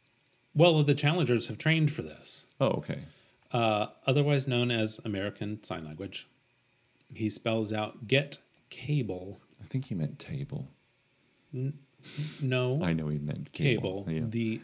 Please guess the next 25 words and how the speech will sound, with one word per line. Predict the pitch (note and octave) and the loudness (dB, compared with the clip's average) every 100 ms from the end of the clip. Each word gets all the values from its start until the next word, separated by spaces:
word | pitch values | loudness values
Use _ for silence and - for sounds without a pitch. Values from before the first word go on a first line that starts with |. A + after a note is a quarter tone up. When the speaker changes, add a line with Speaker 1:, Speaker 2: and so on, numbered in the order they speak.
| - | -6
Speaker 1:
uh, | A#2 G#2+ G#2 - | -4 -2 -4 -8
superhero | - - B2+ A#2 A#2 A2 A2 | -8 -6 -2 -2 0 -2 -2
from | A2+ G#2+ | -4 -4
Marvel's | A2 A2 A2 A2+ | -2 -2 -2 -4
Speaker 2:
<laughs> | |
Speaker 1:
X-Men. | B2+ B2+ G2 - - - - B2+ - D3 C3+ - C#3+ C#3+ - - G#3+ C3+ | 2 2 4 2 0 -2 2 2 2 2 2 2 4 4 2 -4 0 2
Cable. | A2 - - - - - - - - | 0 -2 -10 -12 -16 -20 -20 -20 -10
He | - A#2+ | 0 0
could | - F#2+ - _ _ _ _ _ | 0 -4 -6 _ _ _ _ _
make | G#2 G#2 G2+ - | -8 -6 -6 -8
short | - A#2 - | -4 -4 -2
work | A2 G#2+ | -6 -6
of | E2 | -8
this | G#2 - | -8 -6
Sponge | - A#2 A2 - | -4 -4 -6 -8
Man. | E2 - - - - - - - | -12 -14 -20 -20 -20 -20 -20 -6
The | C#3+ | -2
challengers | C3+ F3+ G3+ F3 E3 D#3 | 4 6 8 6 4 2
charge | - D3 C#3 | 4 6 8
off | C3+ B2+ B2 | 8 8 4
and | A#2 | 0
come | - B2 A#2+ | 0 0 2
back | A#2 A#2 - | 2 0 -2
with, | A2 G#2+ - - | -2 -2 -8 -8
uh, | G#2 G2+ G2 | -4 -2 -2